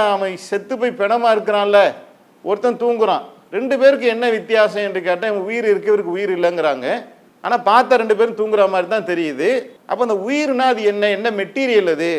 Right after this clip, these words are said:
நீ தான் அறிவாளியாச்சேப்பா, நீ தான் பகுத்தறிவாதியாச்சே, நீ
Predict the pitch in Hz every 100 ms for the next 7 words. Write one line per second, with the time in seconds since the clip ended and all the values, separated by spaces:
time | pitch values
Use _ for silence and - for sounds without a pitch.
0 | 127 - 160 233 247 214 247 240 220 190
1 | 185 160 156 151 196 190 - _ 190 254
2 | 196 214 240 247 240 226 214 220 214 214
3 | 196 117 - - _ _ 185